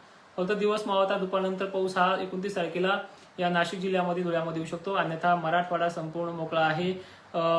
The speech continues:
विदर्भही जवळपास संपूर्ण मोकळा आहे. दहा पाच ठिकाणी पाऊस पडत असतो मित्रांनो, ती वेगळी गोष्ट आहे. मग या दहा ठिकाणच्या पावसामुळे नव्वद टक्के भागाने काय थांबायचं का? नाही थांबायचं, कामं करून घ्यायचे.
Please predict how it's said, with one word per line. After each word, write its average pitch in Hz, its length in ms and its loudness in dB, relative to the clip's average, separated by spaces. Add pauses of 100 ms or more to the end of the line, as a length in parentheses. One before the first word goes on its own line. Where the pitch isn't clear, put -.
(140)
विदर्भही 190 580 2
जवळपास 180 400 0
संपूर्ण 180 320 -2
मोकळा 170 300 0
आहे. 160 200 0
दहा 165 160 0
पाच 170 240 0
ठिकाणी 175 260 -4
पाऊस 180 220 -2
पडत 185 200 -4
असतो 175 200 -2
मित्रांनो, 175 300 -2
ती - 380 -6
वेगळी 190 240 2
गोष्ट 180 220 0
आहे. 156 220 0
मग 170 140 -2
या 180 240 0
दहा 175 240 2
ठिकाणच्या 190 380 -2
पावसामुळे 185 400 0
नव्वद 190 280 -2
टक्के 190 180 -4
भागाने 180 300 0
काय 185 180 -2
थांबायचं 175 360 -2
का? 190 120 -2 (400)
नाही 170 200 0
थांबायचं, 151 320 -2
कामं 165 280 -4
करून 170 280 -4
घ्यायचे. 147 280 -4